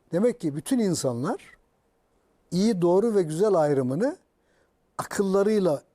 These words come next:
icat etmiyorlar. Kendilerine bir peygamber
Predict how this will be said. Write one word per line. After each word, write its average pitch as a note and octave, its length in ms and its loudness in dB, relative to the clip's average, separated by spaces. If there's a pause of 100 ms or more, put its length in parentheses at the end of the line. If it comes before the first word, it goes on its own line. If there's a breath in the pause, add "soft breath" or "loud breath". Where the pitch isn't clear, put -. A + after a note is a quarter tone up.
(140)
icat D3 360 0
etmiyorlar. A3 800 -2 (1080)
Kendilerine G3+ 760 0 (680)
bir F#3+ 260 -4 (100)
peygamber F3 800 0